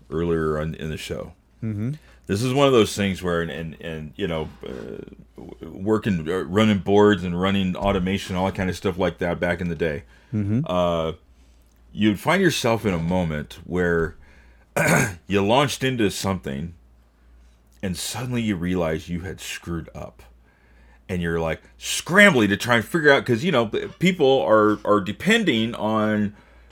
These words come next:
Speaker 1: things to happen a certain way. And our,
Speaker 2: Mm-hmm.
Speaker 1: the folks over at Brighteon, they take a two and a half minute break,
Speaker 2: Mm-hmm.
Speaker 1: uh, at the top of the hour, right?
Speaker 2: Yeah.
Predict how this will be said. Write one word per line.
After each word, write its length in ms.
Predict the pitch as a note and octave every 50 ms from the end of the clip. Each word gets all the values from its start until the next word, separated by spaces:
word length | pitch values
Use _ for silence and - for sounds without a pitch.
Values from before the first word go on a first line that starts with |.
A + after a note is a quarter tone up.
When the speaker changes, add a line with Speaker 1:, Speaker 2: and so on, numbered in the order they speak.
| -
Speaker 1:
things 280 | - - - D4+ C#4+ D#3+
to 60 | C#3 C#3
happen 420 | - - F3+ G3 E3+ - C#3+ B2
a 40 | A#2+
certain 380 | - - C3+ C3 - - B2+
way. 300 | C3+ F3 F#3 B2+ E2+ C2+ -
And 180 | F2 G2+ G2+
our, 100 | G2 -
Speaker 2:
Mm-hmm. 100 | - F2
Speaker 1:
the 80 | F2+ F2
folks 240 | D#3 E3+ E3+ E3 -
over 200 | D#3+ C#3 B2+ G2+
at 60 | F2
Brighteon, 560 | - E3 G#3 A3 F3 A2+ F2+ E2 D#2+ F2+ A2+ - - - - - - _ -
they 120 | A#2+ C#3
take 200 | C#3 - F3 -
a 60 | D#3
two 220 | - - - F#3+ G#3
and 80 | G#3+
a 40 | G#3+
half 240 | G3 F#3 E3 E3 -
minute 220 | D3+ D3 C#3+ C#3
break, 340 | E3 D#3+ D#3+ A#2 E2 - - - _ _ _ - - -
Speaker 2:
Mm-hmm. 220 | G#2+ G2 G2 G#2+ B2 C3 - _ _ - - _ _ _ _ _ -
Speaker 1:
uh, 200 | G2+ G#2+ G#2+ G#2+
at 140 | F#2+ G#2 F#2+
the 60 | G#2
top 200 | - A#2 A#2 A2+
of 60 | B2+
the 100 | D#3 F#3+
hour, 340 | A3 G#3 C3 - - - - -
right? 200 | D#2 F#2 G#2 A#2
Speaker 2:
Yeah. 180 | A#2 G#2 F2